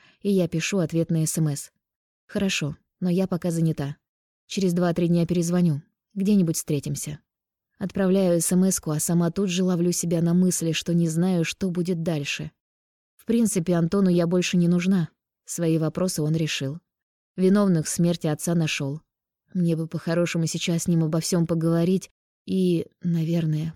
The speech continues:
пора и домой возвращаться. Внутри почему-то все скручивает от этих мыслей,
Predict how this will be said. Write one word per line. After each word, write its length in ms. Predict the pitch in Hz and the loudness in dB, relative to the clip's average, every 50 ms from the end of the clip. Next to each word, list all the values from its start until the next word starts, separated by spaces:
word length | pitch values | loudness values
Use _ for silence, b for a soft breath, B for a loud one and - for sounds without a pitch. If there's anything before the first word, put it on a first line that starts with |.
| - - | -8 -4
пора 240 | 175 170 175 175 | -2 0 2 2
и 60 | 170 170 | 2 2
домой 320 | 165 175 175 180 196 214 | 2 2 2 4 2 2
возвращаться. 800 | 202 180 160 160 160 156 - - - 151 139 - - - 156 160 _ _ _ _ _ _ _ _ _ _ _ _ - | 2 0 0 0 -2 -2 -2 -4 -4 -6 -6 -8 -10 -12 -12 -14 _ _ _ _ _ _ _ _ _ _ _ _ -4
Внутри 400 | 190 190 196 190 185 - 220 214 | 0 2 2 2 2 2 0 0
почему-то 420 | - 170 - - 175 175 165 180 | 0 0 0 2 2 2 2 0
все 220 | 165 - - 190 180 | -2 -2 -2 -2 -4
скручивает 640 | - - - 190 190 180 - - 160 160 156 156 | -4 -2 -2 0 0 0 -2 -2 -2 -2 -2 -2
от 160 | 170 156 - 165 | -2 -4 -4 -4
этих 260 | 160 - 165 156 - | -4 -4 -4 0 0
мыслей, 500 | 170 175 170 - - 156 147 143 151 | 2 2 2 0 -2 -4 -6 -8 -10